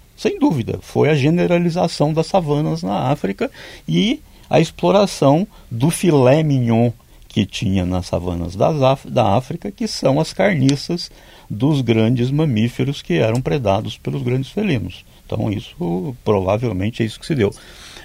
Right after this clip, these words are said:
É, o que eu gostaria de lembrar é que o Pedro falou, por exemplo, em Homo há dois ponto oito milhões de anos,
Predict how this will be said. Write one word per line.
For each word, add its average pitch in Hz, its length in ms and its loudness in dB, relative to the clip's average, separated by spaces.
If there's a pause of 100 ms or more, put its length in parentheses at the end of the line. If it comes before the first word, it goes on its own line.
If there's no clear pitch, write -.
É, 92 580 2
o 110 160 2
que - 160 -2
eu 185 100 4
gostaria 175 560 0
de 92 160 -4
lembrar 98 640 2 (460)
é 98 200 4
que 104 800 0
o 98 100 0
Pedro 107 320 0
falou, 107 320 2
por 101 220 0
exemplo, 101 420 -2
em 104 160 2
Homo 110 380 2
há - 20 -6
dois 98 340 0
ponto 101 380 -2
oito 95 260 2
milhões 92 360 2
de 95 140 0
anos, - 480 -6